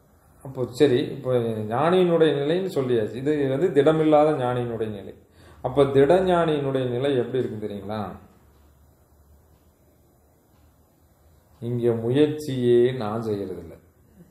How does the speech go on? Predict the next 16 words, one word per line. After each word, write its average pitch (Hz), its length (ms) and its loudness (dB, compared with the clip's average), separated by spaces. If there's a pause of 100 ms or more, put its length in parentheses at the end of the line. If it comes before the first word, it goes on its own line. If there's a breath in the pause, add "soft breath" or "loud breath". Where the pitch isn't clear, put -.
(580 soft breath)
இந்த 123 280 0
அகங்காரி 139 760 4
முயற்சி 139 640 -2
செய்யணும்னா 117 600 -6
ஈசன் 120 500 -4
செய்ய 104 320 -4
வைப்பார். 98 580 -6 (880 soft breath)
இந்த 127 240 2
அகங்காரி 151 560 4
முயற்சி 143 640 -4
செஞ்சு 120 220 -4
அது 127 200 0
நடக்கணும்னா 123 840 -2
ஈசன் 127 360 -4
ரிசல்ட் 113 500 -2
கொடுப்பார். 110 540 -4